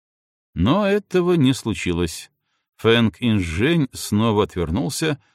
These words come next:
стал пьяно жаловаться. "Единственный сын! Что я им сделал?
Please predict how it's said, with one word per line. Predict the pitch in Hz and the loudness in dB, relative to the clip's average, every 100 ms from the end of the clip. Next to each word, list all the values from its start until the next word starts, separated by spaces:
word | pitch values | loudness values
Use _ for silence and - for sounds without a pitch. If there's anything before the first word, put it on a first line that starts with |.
| _ | _
стал | - - 104 117 127 | -20 -4 2 2 2
пьяно | - 90 90 90 85 | -4 -4 -2 -2 -2
жаловаться. | 82 80 65 65 - - - _ _ _ _ _ _ _ _ _ _ _ _ - | -6 -8 -12 -18 -18 -18 -20 _ _ _ _ _ _ _ _ _ _ _ _ -6
"Единственный | 95 104 139 113 139 156 143 - 117 120 117 | -2 0 -2 -2 -2 -2 -4 -2 0 2 0
сын! | - - 98 - - - _ _ _ _ _ _ _ _ _ | -2 -6 -8 -8 -12 -16 _ _ _ _ _ _ _ _ _
Что | - - - - 185 185 | -16 -16 -8 0 2 4
я | 151 147 147 | 6 6 6
им | 143 135 | 6 4
сделал? | 104 90 90 131 120 95 78 67 | 2 -2 0 2 4 2 -2 -6